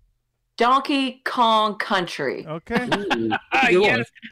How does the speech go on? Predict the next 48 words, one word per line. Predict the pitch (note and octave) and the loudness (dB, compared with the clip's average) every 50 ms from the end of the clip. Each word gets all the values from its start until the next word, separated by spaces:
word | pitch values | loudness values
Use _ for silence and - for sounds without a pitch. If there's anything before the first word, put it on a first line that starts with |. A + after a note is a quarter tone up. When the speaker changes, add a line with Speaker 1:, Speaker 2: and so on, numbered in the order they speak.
| _ | _
Speaker 4:
I | - A#3+ | -2 0
used | B3+ B3+ B3 | 0 0 2
to | - A#3+ | 0 2
love | A#3 A#3+ A#3+ A#3+ A#3 | 2 2 2 2 2
that | A#3 A3 G#3 G#3+ | 2 0 0 0
game. | - A3 G3+ G3 F#3 F3+ - | 0 2 2 2 2 0 0
<laughs> | - | 0
Speaker 3:
That's | - - C#4 - | -2 -2 -2 -2
a | - | -2
good | C3+ D3+ E3+ | 0 2 4
one. | F3 E3+ D#3+ - | 4 4 4 2
Speaker 1:
Yes, | A#2+ A#2+ - - - - - - - - | 0 -2 -6 -12 -18 -16 -16 -14 -12 -6
me | - F#3 F#3 F#3 | -2 0 0 0
too. | F#3 F#3+ E3 D3 A#2+ E3 E3+ - - _ _ _ - - | 0 0 0 2 2 0 -2 -6 -12 _ _ _ -16 -12
Speaker 4:
Uh, | D#3+ D#3+ D#3 D3+ C#3+ C#3 C#3 C3+ C3+ C3+ C3+ _ _ _ _ _ _ - A#2 | -8 -6 -6 -6 -6 -6 -8 -10 -10 -14 -16 _ _ _ _ _ _ -14 -10
that's | B2+ C3 C3 - | -8 -8 -8 -8
a | C3 | -8
good | B2+ C3+ C3 B2+ B2+ - | -6 -4 -4 -4 -4 -4
pick. | - B2 B2 A#2+ - - - _ _ _ - - - - - | -2 -2 -2 -2 -4 -8 -18 _ _ _ -20 -20 -20 -8 -4
Speaker 1:
That | E3+ - - | -4 -2 0
was | D3 D3+ | 0 0
Speaker 4:
All | D3 D3+ | 2 2
Speaker 1:
a | |
Speaker 4:
right. | D3 C#3 - - | 0 -2 -4 -6
Speaker 1:
good | - | -6
one. | - - F3+ E3+ E3+ - - - - | -6 -8 -8 -10 -12 -14 -10 -2 2
Speaker 4:
So | D#3+ D3 | 2 4
you're, | D3+ D3+ D#3+ E3+ F3 F3+ E3+ - - | 4 4 4 4 4 2 0 -2 -4
you're | F3+ D3+ D3 D#3+ E3 | -2 0 2 2 2
done | E3 D#3 C#3+ E3+ E3+ E3 D#3 D3 C#3 | 2 2 2 2 2 2 2 2 4
with | C#3 C#3 B2+ - - | 2 2 2 -2 -6
Super | - - - - D#3 D3+ D#3+ D3+ | -10 -6 -2 -2 0 0 0 2
Mario | D3+ D#3 D#3 D3+ D3 C#3 | 2 2 4 4 2 0
three, | C#3+ C#3+ C#3+ C#3 C3+ B2+ A#2+ | 0 0 2 2 2 2 0
Mortal | B2 C3 C3+ C#3 C#3 C#3 | 0 0 0 0 0 0
Kombat, | - - D3 C#3 C3+ C3 C3+ C3 C3 B2+ - - | -2 -2 -2 -2 0 0 -2 -2 -2 -4 -6 -8
and | C3 A#2+ A#2+ A#2+ A#2 | -10 -10 -8 -8 -10
D | C#3+ C3+ B2+ | -10 -10 -10
K | B2 - C#3 C3 C3 | -8 -6 -6 -6 -6
Country. | - - C3+ C3 C3 - C#3 A#2+ A#2 - | -6 -6 -8 -8 -8 -8 -8 -8 -8 -6
Uh, | - C3+ C#3+ D#3 | -6 -6 -6 -2
Speaker 1:
Those | D#3+ G3+ G3 A#3 | 0 2 2 4
are | G#4 | 4
some | - - D4+ | 4 2 2
Speaker 4:
fun. | A3 F3+ | 2 4
Speaker 1:
good | F3+ A#3+ - - F#3+ F#3 | 4 4 4 2 0 0
picks, | G#3+ F#3+ E3+ E3 - - | 2 4 4 4 2 -2
guys. | - E3 D3+ | -4 -4 -2